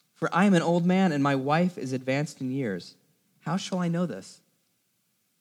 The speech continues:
How shall I know this?" Here's the word of God being delivered to him from the throne room, and he's saying, "You know what?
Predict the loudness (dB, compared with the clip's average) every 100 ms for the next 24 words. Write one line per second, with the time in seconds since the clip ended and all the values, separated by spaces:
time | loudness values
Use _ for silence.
0 | _ _ _ _ -8 -8 -6 -12 -14 -10
1 | -12 -12 -20 -20 _ _ _ _ _ _
2 | _ _ _ _ _ 2 4 4 2 -2
3 | 0 -2 0 0 0 0 -4 -4 -4 -4
4 | -2 -4 -4 -4 -6 -4 -2 -2 -2 -4
5 | -6 -6 -6 -4 -2 -2 -2 0 2 0